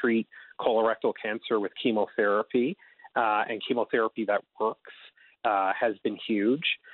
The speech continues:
We're starting to under-, understand the genetic basis of the disease and the genetic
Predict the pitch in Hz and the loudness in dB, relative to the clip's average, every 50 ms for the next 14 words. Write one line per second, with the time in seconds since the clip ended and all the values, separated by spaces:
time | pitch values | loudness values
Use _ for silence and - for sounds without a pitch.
0 | - - - - 123 113 - - 143 123 123 113 113 113 117 113 113 113 113 117 | -20 -12 -2 0 2 2 4 2 2 2 2 2 2 2 2 2 2 2 2 0
1 | 117 - - 113 120 117 113 - - 127 117 110 110 110 110 104 - - 117 107 | 0 0 0 -2 0 0 -2 -2 0 0 0 0 0 0 -2 -2 -2 -2 -2 0
2 | 104 107 107 101 113 110 _ _ - - 110 107 107 - - - 120 - - 123 | 2 2 2 2 2 0 _ _ -6 -4 -2 -2 -2 -2 -2 -2 -2 -2 0 -4
3 | 110 113 117 107 98 104 98 101 104 104 104 113 123 - 117 110 107 95 - - | -4 -2 -2 -2 -2 -2 -2 0 2 2 4 4 2 2 0 0 0 0 0 0
4 | 104 110 110 107 | 2 2 2 0